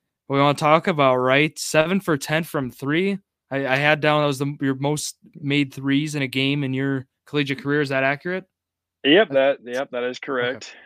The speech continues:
Speaker 1: Just ma-,
Speaker 2: Yeah,
Speaker 1: making
Speaker 2: that is
Speaker 1: sure the records.
Speaker 2: Yeah, yeah. Uh, yeah,
Speaker 1: So, yeah,
Speaker 2: no, I was
Speaker 1: seven
Speaker 2: feeling good yesterday, definitely. It was, well, you know, as being a senior, the last, you know, regular season game, now it's kind of win or go home, you know, for the, from here on out. So, you know, I just came into it thinking, "Hey, I'm gonna let it fly and just, you know,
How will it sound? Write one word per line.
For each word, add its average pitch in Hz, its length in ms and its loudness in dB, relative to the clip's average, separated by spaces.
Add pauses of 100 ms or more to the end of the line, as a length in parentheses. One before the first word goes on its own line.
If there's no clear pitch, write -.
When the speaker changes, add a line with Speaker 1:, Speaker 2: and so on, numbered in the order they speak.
Speaker 1:
Just - 240 -12
ma-, 147 80 2
Speaker 2:
Yeah, 143 120 0
Speaker 1:
making 151 220 0
Speaker 2:
that 165 80 2
is 143 40 -4
Speaker 1:
sure 151 340 0 (160)
the 135 80 -12
records. 131 380 -8
Speaker 2:
Yeah, 110 220 4 (240)
yeah. 113 220 -10 (760)
Uh, 113 240 -2
yeah, - 0 -
Speaker 1:
So, - 40 -8
yeah, 135 120 4
Speaker 2:
no, - 0 -
I 139 40 4
was 139 140 4
Speaker 1:
seven 135 140 0
Speaker 2:
feeling 147 180 -6
good 135 120 -4
yesterday, 131 440 -2
definitely. 135 340 -2
It - 20 0
was, 147 160 -4 (380)
well, 135 140 4
you 143 100 2
know, 139 180 2
as 135 160 -8
being 143 180 -8
a 151 40 -6
senior, 143 360 -6
the 131 80 -6
last, 123 420 -4
you 127 60 -12
know, 123 100 -10
regular 123 320 -6
season 127 300 -8
game, 123 160 -8
now 127 220 -2
it's 120 160 -8
kind 120 260 -6
of 113 160 -4
win 127 180 -6
or 123 60 -4
go 117 200 -2
home, 135 340 -4 (180)
you 127 80 -12
know, 120 160 -6
for 120 140 -8
the, 113 180 -10
from 120 160 -20
here 127 160 0
on 117 140 0
out. 131 240 0 (100)
So, 113 400 0 (480)
you 110 100 -8
know, 117 60 -4
I 139 60 -4
just 113 120 -8
came 117 160 -4
into 123 180 2
it 127 120 -2
thinking, 127 320 -4
"Hey, 147 180 0
I'm 127 60 -2
gonna 120 120 0
let 127 160 4
it 123 80 -2
fly 135 320 2
and 127 100 -10
just, - 260 -14
you 120 80 -16
know, 113 180 -14